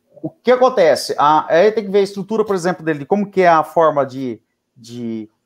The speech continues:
de organização dos dados e processamento dos dados, que é o grande gargalo, né? Como que é a integração isso pra você trabalhar com base de dados e o principal, né, com grande volume de dados,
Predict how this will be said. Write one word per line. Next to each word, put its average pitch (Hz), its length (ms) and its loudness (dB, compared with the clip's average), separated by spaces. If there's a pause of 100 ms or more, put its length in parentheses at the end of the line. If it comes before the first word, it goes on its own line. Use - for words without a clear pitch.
(140)
de 165 120 0
organização 180 560 -2
dos 143 180 -8
dados 151 280 0
e 151 40 -8
processamento 156 520 -8
dos 117 160 -10
dados, 147 280 -2
que - 60 -12
é 143 40 0
o 131 40 -4
grande 131 260 -8
gargalo, 127 520 0
né? 170 200 -12 (240)
Como 180 240 0
que 190 120 -2
é 180 40 2
a 175 60 -2
integração 165 640 -4
isso 123 520 -8
pra 135 140 -2
você - 320 2
trabalhar 131 400 4
com 139 140 4
base 135 260 2
de 123 80 0
dados 120 360 2 (340)
e 143 60 0
o 151 80 0
principal, 165 500 -2
né, 127 200 -4
com 151 140 -8
grande 165 300 -2
volume 151 300 -4
de 131 120 -8
dados, 147 580 -4